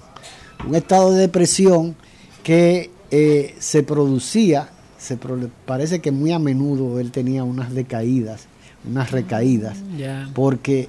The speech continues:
Speaker 1: eh, no sé, se decía que utilizaba, eh, muchas drogas y, y
Speaker 2: Es
Speaker 1: estaba,
Speaker 2: posible.
Speaker 1: estaba recluido, según comienza diciendo en esa, en ese capítulo, en esa parte de, de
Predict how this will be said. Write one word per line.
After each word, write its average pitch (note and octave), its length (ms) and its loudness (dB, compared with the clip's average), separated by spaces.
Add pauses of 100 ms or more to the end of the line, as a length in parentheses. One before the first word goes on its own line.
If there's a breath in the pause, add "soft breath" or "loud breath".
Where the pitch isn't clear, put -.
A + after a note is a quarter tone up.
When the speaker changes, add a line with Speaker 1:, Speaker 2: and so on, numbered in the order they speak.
Speaker 1:
eh, A2+ 500 -8 (300)
no B2+ 200 -6
sé, E3 520 -2
se B2 120 -6
decía E3+ 440 0
que F#3+ 120 -2
utilizaba, D3+ 920 -2
eh, C3 320 -6 (260)
muchas D3 380 -4
drogas C#3+ 680 -2
y, A#2+ 140 -8 (360 loud breath)
y E3 100 4
Speaker 2:
Es D#3+ 60 4
Speaker 1:
estaba, A#3 320 6
Speaker 2:
posible. F3+ 180 2
Speaker 1:
estaba G#3 360 4
recluido, E3 560 4
según D3 300 0
comienza F#3 460 0
diciendo E3 560 0
en C#3+ 100 -2
esa, D3+ 420 -2 (240)
en C3 120 -4
ese D#3 200 -4
capítulo, D#3 560 -4
en A#2+ 100 -6
esa D3 200 -4
parte D#3+ 360 -4
de, C3 100 -4
de B2 80 -8